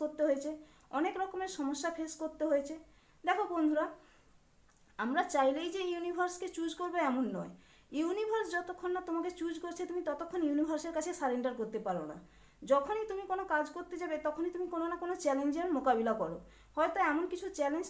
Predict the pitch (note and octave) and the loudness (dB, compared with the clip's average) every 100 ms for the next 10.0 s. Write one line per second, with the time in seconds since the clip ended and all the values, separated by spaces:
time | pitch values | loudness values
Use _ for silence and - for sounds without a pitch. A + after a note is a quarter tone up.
0 | F4+ E4+ C#4+ D4+ E4 E4 D#4 D#4+ D#4+ D4+ | -4 -4 -4 -2 0 0 0 -2 0 0
1 | B3+ D4 D#4 D#4 - - - C#4+ D#4 F#4 | 0 0 -2 -4 -14 -20 2 4 4 2
2 | E4 F#4 F4+ D#4+ F4 - - E4 - F4 | 0 -2 0 -2 -2 -6 -6 -6 -6 -8
3 | E4+ E4 D#4+ D#4+ D4 E4+ F#4 F4 D#4 C#4 | -4 0 2 2 0 -2 -2 -2 0 2
4 | F#4 E4+ F#4 G4 F#4+ G4 F4+ D4 E4 F4+ | 0 0 -2 -4 -6 -4 0 0 0 -2
5 | F#4+ - D#4 D#4+ F#4+ C#4+ A3 F#3 D3+ - | -6 2 4 4 4 4 4 2 -6 -12
6 | - - - D#4+ E4 G4 G4 G4 G4 E4+ | -20 -20 -8 -6 -4 -4 -4 -4 -4 -4
7 | F4 C#4 C#4 C#4 F4+ G4+ F4 F#4 D4 C4+ | -4 -2 -2 -2 -2 0 0 0 2 4
8 | C4 C4 B3+ A#3+ B3 B3 A#3 A#3 A#3+ C#4+ | 4 2 0 0 0 0 -2 -4 -6 -8
9 | - - - E4+ D#4+ F4+ E4+ G4 C4 E4 | -14 -20 -10 -6 -2 0 2 2 0 -2